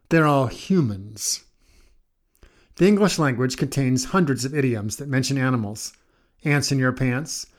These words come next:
bull in a china shop, clam up, fish out of water, free as a bird, the lion's den,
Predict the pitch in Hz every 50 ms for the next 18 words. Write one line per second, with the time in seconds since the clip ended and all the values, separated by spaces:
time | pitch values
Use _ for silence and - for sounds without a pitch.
0 | _ _ - 131 120 151 151 147 143 139 139 151 143 135 135 135 - 151 135 123
1 | 127 - - 147 139 156 - - _ - _ _ _ _ _ - - - 165 143
2 | 139 139 139 147 165 - - - - _ - _ _ - - - - 202 180 -
3 | - 196 185 180 175 139 147 165 180 170 139 110 98 95 95 - _ _ _ _
4 | _ - - - 143 143 143 135 - 139 113 156 151 147 135 117 104 95 - -
5 | - _ _ _ _ - - 131 120 135 147 147 135 127 127 107 - - 123 101
6 | 92 90 87 95